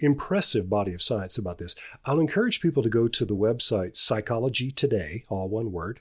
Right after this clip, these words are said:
psychology today dot com. Let's see, there is a search engine. There's one search engine that will help you find a psychologist, but there's another one that, to look at the articles that are on site today. And just Google the word gratitude,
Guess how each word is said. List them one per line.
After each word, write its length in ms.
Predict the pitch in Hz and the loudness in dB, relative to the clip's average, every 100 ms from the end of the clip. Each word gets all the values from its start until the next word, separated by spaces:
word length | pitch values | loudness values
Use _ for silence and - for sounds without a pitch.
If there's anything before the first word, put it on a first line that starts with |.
| - | -10
psychology 520 | - 95 117 135 131 | -8 -6 -4 -2 -2
today 280 | 117 110 95 | -4 -2 -2
dot 300 | 90 113 - | 0 -2 -2
com. 380 | - 92 85 107 _ - - - _ - | -4 -4 -6 -10 _ -20 -20 -20 _ -8
Let's 220 | 113 - | -6 -2
see, 140 | 113 90 | -2 0
there 180 | 131 | 2
is 100 | 156 | 4
a 60 | 117 | 2
search 320 | - 135 113 | 4 4 2
engine. 320 | 92 85 95 101 | 0 -2 -6 -4
There's 160 | 107 | 0
one 140 | 143 135 | 2 2
search 240 | 113 107 | 0 0
engine 220 | 107 95 | -2 -2
that 60 | 101 | -4
will 100 | 95 | -4
help 100 | 101 | -4
you 80 | 90 | -2
find 180 | 107 | -2
a 40 | 92 | -2
psychologist, 760 | - 90 127 113 87 90 - | -4 -4 -2 -2 -4 -6 -6
but 100 | - | -2
there's 160 | 139 135 | 0 2
another 220 | 175 180 | 2 4
one 140 | 147 113 | 4 2
that, 160 | 110 | 0
to 80 | - | 0
look 160 | 117 117 | 2 0
at 80 | |
the 140 | - 98 | -2 -2
articles 460 | 110 107 - 85 | -2 -2 -4 -6
that 120 | 113 90 | -4 -6
are 80 | |
on 140 | 87 90 | -6 -8
site 320 | - 82 - | -6 -8 -12
today. 380 | 90 80 - - _ _ _ _ - | -14 -14 -14 -20 _ _ _ _ -4
And 400 | 120 120 113 113 - | 0 0 0 -4 -4
just 400 | 165 - - - - 107 - 120 | -2 -2 -4 -8 -14 -18 -14 -2
Google 540 | 139 139 127 113 110 _ | -2 0 -2 -2 -6 _
the 80 | 110 | -4
word 320 | 95 101 87 | -2 -4 -4
gratitude, 640 | - 90 85 - - 76 | -6 -8 -6 -8 -8 -12